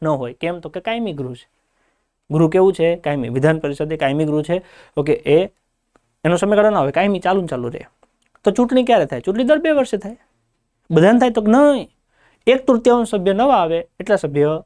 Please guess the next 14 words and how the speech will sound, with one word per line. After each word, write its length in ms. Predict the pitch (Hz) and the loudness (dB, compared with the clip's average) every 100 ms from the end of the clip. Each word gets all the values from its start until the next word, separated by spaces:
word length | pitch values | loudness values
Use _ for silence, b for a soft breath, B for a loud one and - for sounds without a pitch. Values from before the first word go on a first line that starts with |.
| - | -8
બહાર 200 | 156 127 | -6 -6
જાય. 260 | 123 - _ _ _ _ _ _ | -10 -20 _ _ _ _ _ _
ચૂંટણી 160 | 160 170 | -2 0
કેટલા 160 | 190 196 | 2 2
વર્ષે 200 | 190 190 | 2 -2
થાય? 200 | 202 - | -6 -2
દર 100 | 165 | 0
બે 120 | 147 | 0
વર્ષે. 300 | 131 - - - b b _ | -2 -6 -16 -20 b b _
એક 160 | 180 180 | 0 2
તૃતીયાંશ 320 | 165 165 156 | 2 4 4
સભ્ય 220 | 160 170 | 4 2
નવા 240 | 151 165 180 | 2 4 4
આવે, 240 | 196 202 | 2 -4